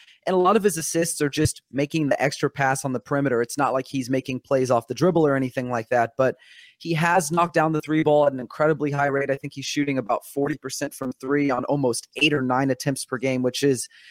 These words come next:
in my opinion, probably not sustainable just with the way that three-point shooting has its ebbs and flows throughout a season. But you look at the rest of his numbers,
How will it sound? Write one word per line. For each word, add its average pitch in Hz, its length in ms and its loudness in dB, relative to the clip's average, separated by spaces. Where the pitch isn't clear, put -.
in 185 120 4
my 185 160 4
opinion, 190 500 4
probably 208 680 4
not 180 340 4
sustainable 170 720 2
just - 280 -8
with 165 160 -8
the 151 80 -2
way 147 260 2
that 139 220 0
three-point 147 420 -2
shooting 147 380 0
has 135 220 0
its - 260 -8
ebbs 139 240 0
and 135 140 -6
flows 139 300 2
throughout 131 260 0
a 123 60 0
season. 156 500 -2
But 139 260 2
you 190 140 0
look 269 160 2
at - 60 -4
the - 80 2
rest 147 240 4
of 190 60 -4
his 170 160 -2
numbers, 185 560 2